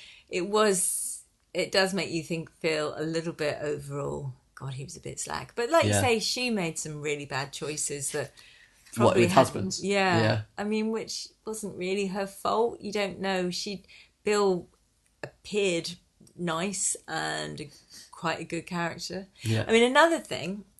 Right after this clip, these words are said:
Speaker 1: I really like this, and it kinda goes along with the way in which you're not, you know, it doesn't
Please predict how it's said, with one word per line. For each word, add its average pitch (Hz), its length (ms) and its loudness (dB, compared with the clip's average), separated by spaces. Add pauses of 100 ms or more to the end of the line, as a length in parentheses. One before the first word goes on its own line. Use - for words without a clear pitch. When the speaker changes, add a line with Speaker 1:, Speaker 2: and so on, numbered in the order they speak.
(120)
Speaker 1:
I - 60 0
really 160 200 2
like 147 220 -2
this, 151 180 -4
and 170 100 -2
it 180 120 -4
kinda 208 260 2
goes 180 320 0
along 160 320 -4
with 151 240 -10
the 147 400 -2
way 139 260 -2
in 139 100 -8
which - 360 -8 (420)
you're 147 220 -4
not, 151 260 -8
you 160 120 -6
know, 127 260 -10 (640)
it 165 180 -4
doesn't 151 300 -4